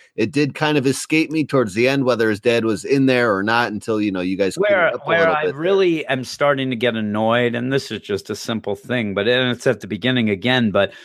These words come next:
Speaker 2: it seems as if the daylight and the nighttime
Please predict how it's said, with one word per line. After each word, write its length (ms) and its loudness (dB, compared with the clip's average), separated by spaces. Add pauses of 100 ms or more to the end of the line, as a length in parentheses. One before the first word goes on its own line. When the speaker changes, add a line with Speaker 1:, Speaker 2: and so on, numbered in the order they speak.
(320)
Speaker 2:
it 180 2
seems 580 -2
as 220 -2
if 340 2 (340)
the 520 0 (220)
daylight 680 2
and 180 2
the 60 -2
nighttime 720 0